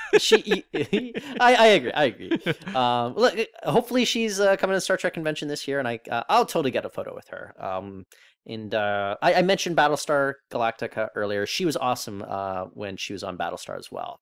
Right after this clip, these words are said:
So, I, but I do wanna talk about her journey. Now, it, she said, um, you know, after a couple years with the Maquis, she decided to turn herself into Starfleet. You know, and, but I'm, I'm thinking about, like, by the, between the time that she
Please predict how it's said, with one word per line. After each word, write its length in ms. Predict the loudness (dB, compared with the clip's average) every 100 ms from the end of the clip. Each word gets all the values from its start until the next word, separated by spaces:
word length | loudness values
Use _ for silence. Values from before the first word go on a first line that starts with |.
| _ -8
So, 260 | -2 -2 -4 -2
I, 80 | 0
but 180 | 2 0
I 60 | 0
do 100 | 0
wanna 140 | -2
talk 160 | -4 -4
about 140 | -2
her 80 | -2
journey. 300 | -2 -4 -6 _ _ _ _ -12
Now, 180 | -10 -8
it, 160 | -8 -6
she 100 | -6
said, 320 | -2 -4 0
um, 320 | 2 2 0 -8 _ _ _ -20 _ -8
you 60 |
know, 160 | -6 -4
after 180 | -2 -4
a 40 |
couple 260 | -2 -2 0
years 280 | 2 2 2
with 280 | -2 -2 -16
the 180 | -14 -8
Maquis, 480 | -6 -6 -4 -2 -2 _ _ _ _ _ _ _
she 140 | -16 -8
decided 380 | 0 2 2 -2
to 60 |
turn 180 | -4 -2
herself 340 | 0 0 -2
into 120 | -4 -8
Starfleet. 800 | -6 -8 -8 -20 _ -18 -18 -20 _
You 200 | -10 -8
know, 120 | -4
and, 300 | -4 -4 -2
but 120 | -2
I'm, 120 | -2
I'm 80 | -4
thinking 160 | -4 -2
about, 140 | 2
like, 120 | 2
by 100 | 2
the, 100 | -2 -4
between 240 | -10 -4 -4
the 80 | -2
time 160 | -2 -2
that 100 | -4
she 420 | -2 -2 -4